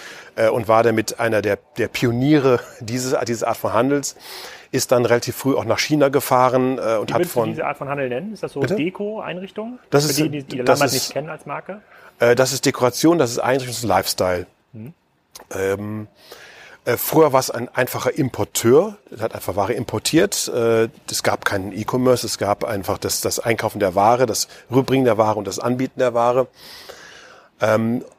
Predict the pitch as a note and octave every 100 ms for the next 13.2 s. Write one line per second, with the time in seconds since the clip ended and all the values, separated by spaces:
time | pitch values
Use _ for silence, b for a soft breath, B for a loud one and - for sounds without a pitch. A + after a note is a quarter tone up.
0 | _ - A#2+ - D3 C3 D3 - B2+ B2+
1 | - - D3+ C#3 C3+ C3 A#2+ A#2+ - -
2 | A#2 A#2+ A#2+ - B2 C3+ C#3 A#2+ A#2 A#2
3 | A#2 A2 G#2+ G2 - A#2+ A#2+ A2 - C3+
4 | - - C3 C3 B2+ G#2 G2+ G#2+ - G#2
5 | G2 - A#2+ C3+ C3+ C#3 - B B B
6 | B B _ A2 A2 A2+ - - - A2
7 | G#2+ G#2 - A2 G#2 A#2+ - B2+ B2+ B2
8 | G#2+ A#2+ - C3 B2+ - A2+ G#2+ G#2+ A2
9 | A2 G#2+ A2 G#2+ G2+ G#2+ G#2 - A2 A2+
10 | G#2+ G#2+ G#2+ G#2 G#2 F2+ A2 - - -
11 | A#2+ A#2 A#2 A2+ A2 A2 G#2 G#2+ - G#2
12 | G2+ G#2 F#2+ C#3 - D3 C3 - C3+ B2+
13 | - C#3